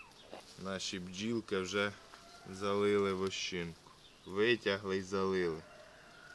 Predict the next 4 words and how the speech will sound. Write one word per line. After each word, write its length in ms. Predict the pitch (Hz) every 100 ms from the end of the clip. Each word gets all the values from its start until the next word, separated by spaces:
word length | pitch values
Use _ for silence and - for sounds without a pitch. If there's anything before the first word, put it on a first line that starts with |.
| - - - - - - - - - - - - - - - - - -
Значить, 540 | 92 101 107 110 107 95
взяток 600 | 92 117 131 120 113 120
у 20 |
них 220 | 117